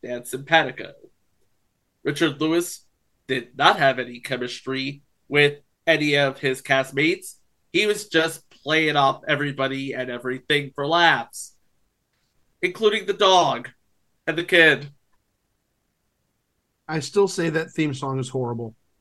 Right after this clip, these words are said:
Speaker 2: But I agree with what Greg said. A, you need somebody to sort of bounce stuff off of him. Jamie Lee Curtis did that perfectly on Anything But Love. I think that was a great show back in the day.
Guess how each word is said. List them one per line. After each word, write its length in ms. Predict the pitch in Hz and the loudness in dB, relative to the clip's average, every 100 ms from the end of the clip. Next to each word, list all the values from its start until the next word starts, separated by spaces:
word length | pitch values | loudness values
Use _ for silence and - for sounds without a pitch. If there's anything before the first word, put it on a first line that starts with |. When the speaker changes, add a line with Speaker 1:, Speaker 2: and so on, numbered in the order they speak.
| _ _ _ _ _ _ _ _ _ _ _ - | _ _ _ _ _ _ _ _ _ _ _ -6
Speaker 2:
But 80 | |
I 100 | 277 | -2
agree 300 | 277 185 190 | 0 6 6
with 160 | 180 156 | 6 2
what 160 | 156 135 | -4 -4
Greg 260 | 127 127 | -2 -2
said. 380 | 120 139 131 123 - _ _ _ _ _ _ _ _ _ _ _ _ _ _ _ _ _ _ _ _ | -2 0 0 -2 -10 _ _ _ _ _ _ _ _ _ _ _ _ _ _ _ _ _ _ _ _
A, 140 | 180 220 | 2 4
you 440 | 226 196 170 180 | 6 2 2 4
need 340 | 185 208 175 | 6 4 0
somebody 640 | - - 190 185 180 170 165 | -4 0 2 4 6 6 4
to 600 | 165 165 147 143 135 131 - - | 2 0 2 2 -2 -6 -14 -18
sort 240 | - 160 | -4 -2
of 160 | 131 113 | -2 0
bounce 240 | 147 143 | -2 -2
stuff 240 | - 135 143 | -4 -2 2
off 240 | 135 131 | 2 0
of 80 | 127 | 0
him. 420 | 139 127 123 120 _ _ _ _ _ _ | 0 0 -2 -6 _ _ _ _ _ _
Jamie 300 | - 262 254 | 2 6 6
Lee 160 | 214 190 | 6 2
Curtis 380 | 185 175 165 - | 0 0 0 -2
did 180 | 160 | -2
that 180 | 156 151 | -2 -2
perfectly 520 | 165 165 165 139 147 135 | -2 -2 -4 -2 0 2
on 220 | 131 135 | 0 -2
Anything 580 | 151 135 143 131 127 131 | -2 -2 -2 -4 -6 -8
But 260 | 123 131 131 | -8 -6 -4
Love. 300 | 113 95 - _ _ _ _ _ _ _ _ _ _ _ _ _ _ | -6 -8 -18 _ _ _ _ _ _ _ _ _ _ _ _ _ _
I 80 | 180 | -4
think 160 | 330 | 0
that 80 | 247 | 2
was 100 | 160 | 2
a 40 | 113 | 0
great 240 | 147 143 | -2 -2
show 180 | - 147 | -2 -2
back 240 | 127 110 | -2 -6
in 60 | 120 | -6
the 80 | 110 | -6
day. 280 | 107 101 | -6 -10